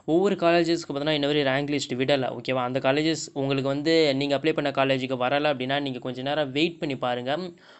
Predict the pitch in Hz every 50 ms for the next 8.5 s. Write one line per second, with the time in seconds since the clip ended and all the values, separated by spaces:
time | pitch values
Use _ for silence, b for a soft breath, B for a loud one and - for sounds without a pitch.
0 | B B 139 143 147 143 139 143 139 131 131 139 147 165 170 175 165 143 143 143
1 | 131 135 135 135 143 131 131 131 135 147 143 135 135 135 156 160 160 131 120 113
2 | 113 - 113 117 120 123 - - 135 135 131 131 123 - - 123 113 120 117 131
3 | 139 - - - _ _ _ _ _ _ _ _ _ _ - 156 143 135 135 135
4 | 143 160 160 170 151 135 135 139 143 143 143 143 143 143 139 135 - 131 131 147
5 | 147 147 139 139 - 139 147 160 170 170 151 156 B B B B B B B -
6 | - 147 143 143 139 127 131 131 123 127 127 135 127 123 131 131 131 131 127 127
7 | 127 120 123 113 131 120 113 120 127 147 165 170 165 147 139 147 147 143 135 139
8 | 135 147 143 - 139 120 110 - 131 143 143